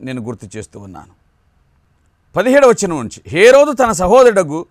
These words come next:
ఫిలిప్పు భార్య అయిన హేరోదును పెళ్లి చేసుకొనందున యోహాను, 'నీ సహోదరుని భార్యను చేర్చుకొంట నీకు న్యాయం కాదని హేరోదుతో చెప్పెను గనుక.'"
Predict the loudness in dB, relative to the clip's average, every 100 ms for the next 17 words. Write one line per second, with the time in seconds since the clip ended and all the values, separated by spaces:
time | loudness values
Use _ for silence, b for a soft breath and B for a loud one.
0 | _ -8 -6 -6 -2 0 0 -4 -6 -4
1 | -2 -2 -4 -12 -16 _ _ _ _ _
2 | _ _ _ _ _ _ _ _ -6 -4
3 | -4 -2 -4 -2 -4 -4 -8 -8 -6 -6
4 | -4 -4 -8 _ -12 -10 -6 0 2 2
5 | 0 0 0 0 -6 -4 -4 -4 -8 -8
6 | -8 -8 -10 -14 _ _ -6 -6 -4 -6
7 | -6 -6 -6 -6 -4 -6 -8 -12 -14 -18
8 | -16 -16 -16 -20 -20 -18 -16